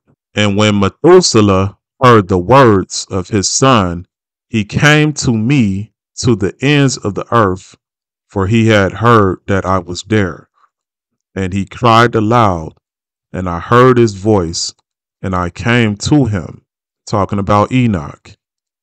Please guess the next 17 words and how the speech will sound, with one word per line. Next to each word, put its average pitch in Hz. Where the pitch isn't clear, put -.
"And 95
I 120
said 107
unto 131
him, 90
Behold, 95
here 117
I 131
am, 113
my 101
son. 107
Wherefore 110
hast -
thou 104
come 160
to -
me?" 76